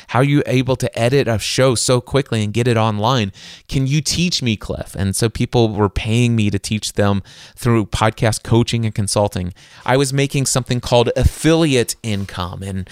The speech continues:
this isn't a show about affiliate income, but I can teach you about that another time in another podcast somewhere someday.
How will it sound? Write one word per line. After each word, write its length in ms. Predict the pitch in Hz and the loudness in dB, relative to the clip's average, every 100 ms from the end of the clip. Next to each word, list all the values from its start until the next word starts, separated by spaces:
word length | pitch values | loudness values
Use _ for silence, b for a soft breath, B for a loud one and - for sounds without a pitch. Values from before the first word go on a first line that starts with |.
| B - | B -4
this 180 | 120 123 | -2 0
isn't 240 | 135 127 117 | 0 0 0
a 60 | |
show 260 | - 127 120 | 0 2 2
about 300 | 113 117 - | 2 0 0
affiliate 420 | - 113 110 107 | 0 2 2 2
income, 380 | 107 110 104 104 | 0 0 -2 -2
but 120 | 104 | -2
I 120 | 104 | -2
can 200 | - 107 | -2 -6
teach 260 | - 107 - | -6 -6 -2
you 100 | 101 | -2
about 260 | 98 98 | -2 -4
that 160 | 98 95 | -2 0
another 300 | 98 98 101 | 0 0 -2
time 280 | - 98 98 | -2 0 0
in 60 | |
another 400 | 98 95 95 95 B B B - | 0 0 2 0 B B B -2
podcast 640 | 117 107 - 95 92 - | 0 0 0 0 0 -4
somewhere 420 | - 98 95 95 | -2 0 2 0
someday. 500 | 92 101 92 92 95 | 0 -4 -2 0 -2